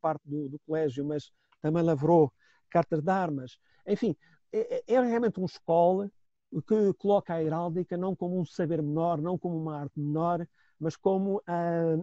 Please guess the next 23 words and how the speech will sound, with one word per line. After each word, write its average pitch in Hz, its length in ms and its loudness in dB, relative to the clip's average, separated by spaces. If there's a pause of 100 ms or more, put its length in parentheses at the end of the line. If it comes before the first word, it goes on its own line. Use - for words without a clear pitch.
um, 139 640 -4 (180)
algo 185 460 6 (120)
que - 80 -20
estava 160 320 -2
no 160 120 0
quadro 165 380 0
das 151 180 0
preocupações, 165 1040 -2 (480)
ah, 127 1300 -2
de, 139 640 -10
de 147 60 0
todo 220 360 4
este, 170 220 -2
com 156 160 -2
este 156 200 -2
escola 170 300 2
de 139 60 0
artistas 170 640 -4 (420)
que - 80 -2
efetivamente, 170 880 -2 (880)
ah, 113 2000 -8
não 170 260 4
carecia 156 640 2